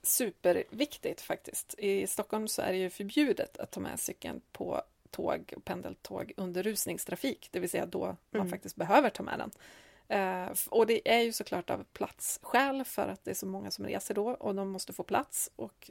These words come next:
Speaker 1: om alla tar med en cykel så blir det väldigt trångt. Men då måste man ju liksom lösa det på något vis. Då får man väl liksom fixa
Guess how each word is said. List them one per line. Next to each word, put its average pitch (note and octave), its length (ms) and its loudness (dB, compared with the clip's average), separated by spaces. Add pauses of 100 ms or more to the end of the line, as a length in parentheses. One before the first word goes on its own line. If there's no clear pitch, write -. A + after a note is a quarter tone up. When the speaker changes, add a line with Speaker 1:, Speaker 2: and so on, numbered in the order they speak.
Speaker 1:
om G3 280 -4
alla F#3+ 220 -2
tar G3 120 -8
med F#3+ 100 -4
en G3 60 -4
cykel C4 440 0
så - 140 0
blir F#3 160 0
det F3+ 80 0
väldigt F#3 220 -4
trångt. B3 400 -6 (500)
Men B3 160 6
då B3+ 60 8
måste B3+ 220 0
man B3 80 0
ju A#3+ 40 -4
liksom A#3 300 -2
lösa C4+ 400 4
det - 180 6
på - 60 -8
något G1+ 140 -8
vis. - 280 -4
Då B3 100 -8
får B3 120 -2
man B3 160 0
väl A3+ 380 -2
liksom - 560 -6
fixa - 540 0